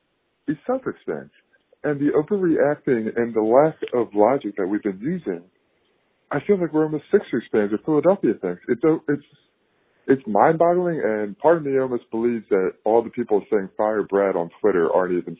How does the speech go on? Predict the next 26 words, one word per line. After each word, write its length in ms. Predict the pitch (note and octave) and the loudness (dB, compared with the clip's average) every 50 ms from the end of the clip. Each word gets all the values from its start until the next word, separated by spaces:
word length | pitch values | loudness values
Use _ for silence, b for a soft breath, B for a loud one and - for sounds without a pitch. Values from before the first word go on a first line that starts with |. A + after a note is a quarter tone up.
| _ | _
Celtics 560 | - G#2 - - _ - G#2 G2 - E2 - - _ | -2 -2 -2 -2 _ 0 0 0 0 -4 -8 -4 _
fans. 240 | E2+ E2 D#2+ D2+ - | -2 -2 -2 -4 -2
They 100 | - F2 F2 | -2 -4 -4
just 180 | F2 E2 - _ | -4 -8 -10 _
want 160 | - - - | -10 -10 -6
people, 480 | - G2 E2+ - F2 D2+ D2+ - - b b b b b b b b b b _ _ _ | -6 -6 -2 2 4 4 4 4 2 b b b b b b b b b b _ _ _
they 80 | C3 | 2
just 180 | A2+ F2+ - - | 2 2 0 0
want 160 | F2 E2 E2 | 0 0 0
to 80 | - E2 | -2 -4
see 0 | |
the 120 | C#2+ - - | -4 4 4
Celtics 260 | E2+ - - C2 - - - | 4 4 4 -2 -12 -12 -4
collapse, 360 | - D2+ C#2+ C#2+ B1 - - _ | 0 4 6 6 4 4 0 _
almost 240 | F2 D#2 D2+ D#2+ - | -4 -2 -2 -4 -4
like 160 | D#2 D2 - | -6 -6 -4
Joker. 380 | - - D#2 C#2 - D2+ C#2 - - | 2 0 0 2 2 -2 -4 -4 -6
He 60 | E2+ | -12
just 200 | - - - _ | -12 -12 -8 _
wants 180 | C#2 B1 - - | -4 -4 -4 -4
to 60 | D2 | -6
watch 100 | C#2+ C#2 - - _ | -6 -6 -6 -4 _
the 60 | E2 | 2
world 160 | D2+ B1+ - | 2 4 4
burn. 240 | - D#2+ C#2 C2+ - _ b b b b b b b b b b _ | 2 0 0 0 -8 _ b b b b b b b b b b _
Because 340 | - A#2+ - C3 B2+ A#2 A2 | -4 -2 2 2 2 2 0